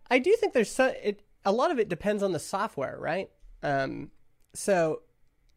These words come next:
with something like Transistor, because we're hosting, we have to pay for hosting and we have to pay for bandwidth. It makes sense, you know? Uh, hosting has always been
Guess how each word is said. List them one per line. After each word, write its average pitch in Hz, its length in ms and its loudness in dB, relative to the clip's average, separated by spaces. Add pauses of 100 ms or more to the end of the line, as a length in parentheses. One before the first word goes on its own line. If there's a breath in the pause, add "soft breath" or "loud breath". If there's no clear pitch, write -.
(500)
with 175 140 -2
something 240 280 0
like 156 120 2
Transistor, 160 480 -6
because 185 460 -6
we're 165 140 -2
hosting, 202 760 0 (720)
we 165 120 0
have 175 120 -2
to 143 80 -8
pay 151 100 -4
for 147 140 -6
hosting 151 440 -4
and 139 100 -6
we 135 60 -8
have 135 120 -12
to 131 60 -14
pay 139 200 -4
for 135 160 -6
bandwidth. 143 540 -4 (920)
It 170 80 0
makes 170 240 -2
sense, 180 440 -2
you 170 100 -2
know? 170 160 0 (520 loud breath)
Uh, 135 300 -8
hosting 185 720 2 (320)
has 156 220 -4
always 180 380 0
been 131 440 -4